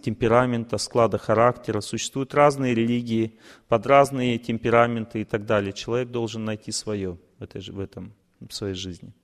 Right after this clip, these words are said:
Первый вопрос, самый важный. И люди, которые всем своим сердцем обратились к высшим силам, они решили жить для них,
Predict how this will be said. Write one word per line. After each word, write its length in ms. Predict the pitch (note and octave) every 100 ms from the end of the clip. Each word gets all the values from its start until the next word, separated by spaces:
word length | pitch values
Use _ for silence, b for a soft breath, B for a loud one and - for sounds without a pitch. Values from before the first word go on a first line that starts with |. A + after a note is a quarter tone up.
| b b b b b b
Первый 240 | - C3 C3+
вопрос, 440 | C#3 C#3+ C#3 C3+
самый 280 | - G#2+ G#2
важный. 440 | G2+ G2 - G2 - _ _ _ _ _ _ _ _ _ _ _ _ _ b b b b b b b b b _ _ _ _ _
И 80 | C#3+
люди, 260 | D3 E3 E3
которые 600 | D3+ - D#3+ D#3 D#3 - -
всем 360 | - E3 D#3+
своим 280 | - D3+ D3+
сердцем 560 | - E3 D#3 D3+ C#3 -
обратились 640 | C3+ C3+ D3 - F3+ F3
к 80 | -
высшим 340 | D3+ - C#3 C3
силам, 420 | - C#3 B2 B2+
они 180 | C3 C3
решили 540 | A#2 B2 - E3+ D3
жить 280 | A2+ C3+ A#2
для 160 | A2+
них, 240 | B2+ B2